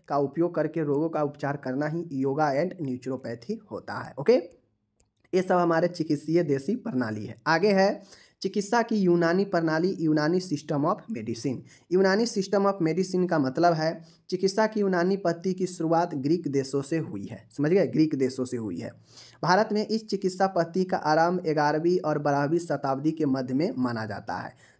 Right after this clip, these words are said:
तो इस प्रकार से समझ सकते हैं अभी हम लोग कौन से शताब्दी में हैं, इक्कीसवीं शताब्दी में हैं, समझ गए। जैसे दो हज़ार हम लोग को, दो हज़ार तेईस चल रहा है ना, तो हम लोग इसको इक्कीसवीं शताब्दी मानते हैं, समझ गए। तो ये चीज़ें हैं, तो समझ सकते हैं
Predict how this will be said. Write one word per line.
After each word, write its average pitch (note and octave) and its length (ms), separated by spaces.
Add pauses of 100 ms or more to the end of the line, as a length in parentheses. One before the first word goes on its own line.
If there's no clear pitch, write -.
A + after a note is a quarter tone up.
तो F#3+ 320
इस D#3+ 120
प्रकार D#3 340
से D#3+ 120
समझ D3+ 240
सकते D#3 300
हैं D3+ 180
अभी C#3 220
हम D3 160
लोग D3+ 160
कौन D#3 160
से D#3 140
शताब्दी D#3 440
में D#3 100
हैं, F#3+ 340
इक्कीसवीं C3+ 400
शताब्दी A#2 520
में A2+ 100
हैं, A#2 80
समझ C3 260
गए। D#3+ 260 (880)
जैसे C#3+ 260
दो D3+ 160
हज़ार E3+ 260
हम E3 120
लोग E3 160
को, E3+ 260
दो D3 120
हज़ार D#3 220
तेईस E3 220
चल F#3+ 140
रहा E3 100
है C3 60
ना, C#3 200 (240)
तो C#3+ 80
हम C#3+ 200
लोग D3+ 120
इसको D3 200
इक्कीसवीं D#3+ 640
शताब्दी C3 420
मानते A2+ 400
हैं, C3 160
समझ D#3 200
गए। C3 220 (340)
तो C#3+ 280
ये D3+ 100
चीज़ें B2 320
हैं, - 180 (220)
तो D3 140
समझ E3 240
सकते E3+ 280
हैं E3 240